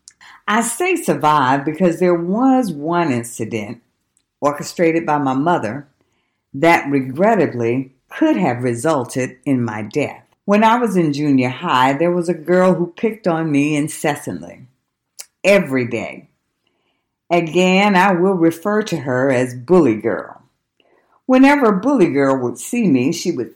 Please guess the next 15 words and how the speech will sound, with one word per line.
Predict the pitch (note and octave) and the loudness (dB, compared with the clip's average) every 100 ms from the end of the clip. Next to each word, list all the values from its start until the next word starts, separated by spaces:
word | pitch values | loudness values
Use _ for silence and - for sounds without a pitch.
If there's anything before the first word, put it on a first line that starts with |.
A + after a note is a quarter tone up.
| _ | _
tell | - B3 A3 | -6 -2 0
me | E3 D3+ | 0 -2
how | D3+ D#3 | -2 -4
much | D#3+ C#3+ D3+ - | -4 -6 -6 -10
she | - E3 | -8 -8
despised | B2 G2+ - - - D3 D#3+ D#3+ E3 D#3 D3+ | -8 -12 -12 -14 -2 0 0 0 -2 -4 -8
me. | D#3 D3+ E3 F#3+ - _ _ _ _ _ | -6 -6 -6 -8 -12 _ _ _ _ _
She | - F3 | -4 -2
would | B2+ - - | 0 -2 -4
push | - A3+ G3+ - | -6 -2 -2 -4
me | F3 D#3 D3 F#3 G#3+ - - | -6 -4 -2 -4 -6 -12 -12
and | B2 A#2+ _ | -10 -10 _
poke | - G#3 F#3+ F#3 | 2 2 2 -2
at | - | -4
me, | D#3+ D#3 D#3+ F#3+ | -4 -4 -4 -6